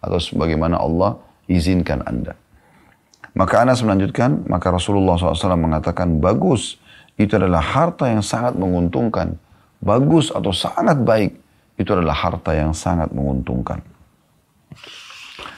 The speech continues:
Hadits ini, teman-teman sekalian, hadits yang mulia sekali, ya.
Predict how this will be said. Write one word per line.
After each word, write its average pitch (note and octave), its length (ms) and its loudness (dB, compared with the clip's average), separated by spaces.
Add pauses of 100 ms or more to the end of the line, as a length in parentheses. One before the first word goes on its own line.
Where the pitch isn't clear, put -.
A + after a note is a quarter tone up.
(340)
Hadits D3+ 240 2
ini, C#3+ 160 4
teman-teman G#2 400 2
sekalian, E2 560 0
hadits A2 320 -2
yang F#2+ 160 2
mulia D2+ 560 2
sekali, - 400 -6 (240)
ya. - 240 -6